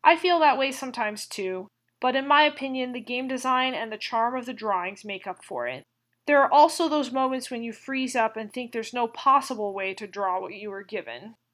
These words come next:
For example, one of the level four cards gives the following options: Order, Eternity, Theory, Chaos, Fate, Idea, Wish. It's both stressful and hilarious when people get these cards.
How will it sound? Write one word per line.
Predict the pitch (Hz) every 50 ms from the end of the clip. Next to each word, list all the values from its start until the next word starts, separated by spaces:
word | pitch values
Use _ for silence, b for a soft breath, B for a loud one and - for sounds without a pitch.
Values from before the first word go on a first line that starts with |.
| _ _ _ _ _
For | - 311 302 302
example, | 294 - - 330 311 330 339 330 - 277 247 240
one | 226 254 269
of | 294 302 285
the | 311 311
level | 294 269 262 262 269 285 277
four | - - - 233 226 220
cards | 220 - - 254 226 226 220 220 - -
gives | - - 233 226 220 226
the | 240 220
following | - - 214 202 214 220 226 233 220
options: | - - 185 180 - - - - 139 151 175 202 214 - - _ _ _ _ _ _ _ _ -
Order, | 233 247 247 269 269 302 311 330
Eternity, | - - 269 262 262 - 277 269 277 285 285 262 294 294 285 277
Theory, | 277 - _ - 262 247 247 254 254 254 269 262 262
Chaos, | - - - 247 247 240 226 208 196 196 214 - -
Fate, | - - - 269 240 247 247 254 262 - - -
Idea, | - 214 220 214 185 226 233 226 214 214 208 208 208 - -
Wish. | 190 180 180 202 180 110 131 - - - - - - _ _ _ _ _ _ _
It's | - 254 - 233
both | 233 277 285 294 277
stressful | - - - 330 311 320 311 - 320 294 269
and | 254 226 214
hilarious | 226 226 220 214 190 185 101 92 92 135 196 - -
when | 220 208
people | - - 220 - 202 196
get | - 190 180 -
these | - - - -
cards. | - - - - 62 64 82 - - - - -